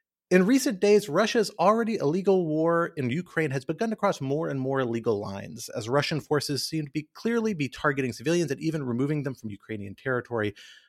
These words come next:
What avenues might there be for holding them accountable for these actions,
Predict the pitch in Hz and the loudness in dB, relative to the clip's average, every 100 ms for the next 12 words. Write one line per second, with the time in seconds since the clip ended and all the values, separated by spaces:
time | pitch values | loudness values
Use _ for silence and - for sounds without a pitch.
0 | _ - 214 254 160 165 165 131 147 151 | _ 0 2 6 4 6 2 2 0 4
1 | 123 104 214 254 135 143 - 156 165 170 | 2 2 0 0 -2 -6 0 2 2 2
2 | 156 135 - 170 180 170 160 151 151 151 | 2 0 0 0 0 0 0 0 2 2
3 | - 151 147 | 0 -6 -6